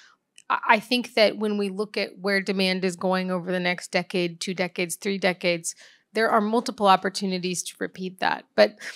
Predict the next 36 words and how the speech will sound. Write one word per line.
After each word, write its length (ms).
it 100
also 280
causes 460
me 160
to 120
reflect 540
a 40
bit 320
on, 520
you 220
know, 120
what 380
sentiment 680
was 220
like 280
back 220
in 100
twenty 260
fifteen, 540
twenty 260
sixteen, 560
twenty 300
seventeen, 720
and 120
especially 520
having 280
had 180
a 60
front 320
row 220
seat 400
to 500
the 180
management 720
of 360
both, 340